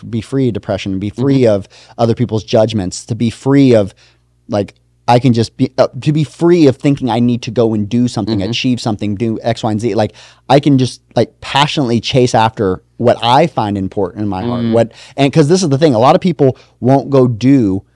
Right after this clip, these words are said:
Speaker 1: what they really would love to do because they're like, "Yeah, but I need that house." But,
Speaker 2: Facts.
Speaker 1: but I couldn't have that car.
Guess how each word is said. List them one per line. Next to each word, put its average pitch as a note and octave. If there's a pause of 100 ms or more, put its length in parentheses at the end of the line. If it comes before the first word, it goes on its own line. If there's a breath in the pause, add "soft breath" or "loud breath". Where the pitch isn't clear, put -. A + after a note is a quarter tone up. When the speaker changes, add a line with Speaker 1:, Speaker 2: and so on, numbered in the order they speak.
(120)
Speaker 1:
what A#2
they A2+
really B2
would A#2
love A2
to -
do B2 (300)
because B2
they're A2+
like, G#2
"Yeah, C#3
but A#2+
I A#2+
need B2+
that G2
house." G#2+ (800 soft breath)
But, E3
Speaker 2:
Facts. F#2
Speaker 1:
but D#3+
I C#3+
couldn't D3+
have C3
that B2+
car. D3